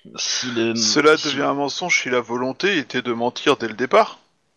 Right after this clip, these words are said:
Speaker 1: si le peuple Naga a voulu nous tester, peut-être est-ce que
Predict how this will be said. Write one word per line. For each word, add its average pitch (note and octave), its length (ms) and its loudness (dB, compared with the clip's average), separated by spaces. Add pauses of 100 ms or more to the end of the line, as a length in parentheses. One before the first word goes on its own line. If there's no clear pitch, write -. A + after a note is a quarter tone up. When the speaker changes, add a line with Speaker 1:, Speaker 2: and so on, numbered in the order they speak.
(120)
Speaker 1:
si A#2 60 0
le A#2+ 100 6
peuple B2 300 2
Naga C3 400 4
a B2+ 40 4
voulu A#2 360 -10
nous A#2 380 -4
tester, B2+ 440 -2 (500)
peut-être A2 340 0
est-ce - 240 -4
que F#2 300 -6